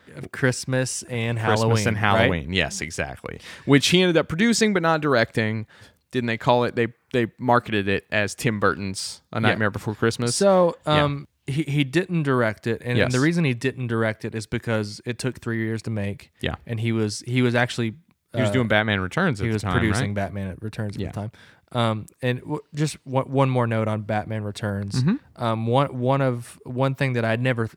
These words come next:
Speaker 1: I never even thought about as a kid.
Speaker 2: Yeah.
Speaker 1: I did, but I didn't realize I thought about it, was that, like, you had a lot of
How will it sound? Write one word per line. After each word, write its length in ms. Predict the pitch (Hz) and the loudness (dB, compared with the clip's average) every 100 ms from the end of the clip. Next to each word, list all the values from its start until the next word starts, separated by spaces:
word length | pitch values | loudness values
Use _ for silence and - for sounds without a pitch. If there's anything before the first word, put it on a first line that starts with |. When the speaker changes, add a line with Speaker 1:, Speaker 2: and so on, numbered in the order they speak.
| - | 0
Speaker 1:
I 120 | 135 | 2
never 280 | 170 175 170 | 2 0 -2
even 420 | 143 135 120 113 _ - | -4 -4 -6 -8 _ -20
thought 460 | - - 127 127 | -20 -6 0 0
about 220 | 120 110 107 | 0 -2 -2
as 120 | 104 | -6
a 40 | |
kid. 440 | 104 - 104 101 107 - | -8 -6 -6 -6 -10 -6
Speaker 2:
Yeah. 200 | 98 98 | -6 -2
Speaker 1:
I 100 | 123 | -2
did, 640 | 131 113 143 120 104 104 104 _ _ | -2 2 4 4 2 -4 -10 _ _
but 120 | 123 117 | 2 4
I 60 | |
didn't 200 | 117 113 | 2 0
realize 380 | 110 110 104 101 | -2 0 0 -2
I 60 | 101 | -6
thought 220 | 104 101 | -6 -6
about 280 | 101 98 98 | -6 -6 -6
it, 100 | 101 _ _ _ - | -10 _ _ _ 0
was 220 | 120 107 | 2 2
that, 180 | 117 117 | 0 0
like, 380 | 110 107 - _ _ - | 0 0 -4 _ _ -6
you 140 | 131 | -2
had 220 | 135 135 | 4 4
a 60 | 123 | 6
lot 220 | 127 139 | 6 4
of 120 | 120 | 2